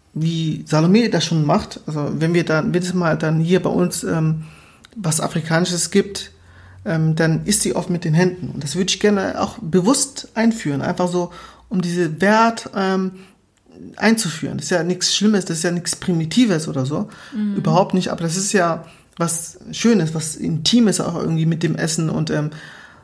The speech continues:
Speaker 1: und das finde ich ganz cool. Ich glaub, das könnten wir nochmal so in unserem Alltag einführen.
Speaker 2: Mhm,
Speaker 1: Ähm,
Speaker 2: bewusster einführen.
Speaker 1: ja.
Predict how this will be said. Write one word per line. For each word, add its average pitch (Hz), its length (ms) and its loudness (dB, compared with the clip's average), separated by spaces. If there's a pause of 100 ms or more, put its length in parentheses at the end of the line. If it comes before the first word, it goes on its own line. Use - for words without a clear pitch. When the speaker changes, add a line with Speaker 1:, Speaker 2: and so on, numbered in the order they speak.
Speaker 1:
und 151 400 -2
das 156 120 -2
finde 240 180 2
ich - 140 -10 (140)
ganz 202 340 2
cool. 190 120 4
Ich 160 140 -4
glaub, - 340 -4
das 196 180 -2
könnten 214 260 2
wir 190 100 4
nochmal 180 580 2
so 170 480 -2
in 180 160 -2
unserem 165 280 0
Alltag 160 520 0
einführen. 147 560 -2
Speaker 2:
Mhm, 202 280 0
Speaker 1:
Ähm, 220 60 2
Speaker 2:
bewusster 214 480 0
einführen. 196 420 -2
Speaker 1:
ja. 156 240 0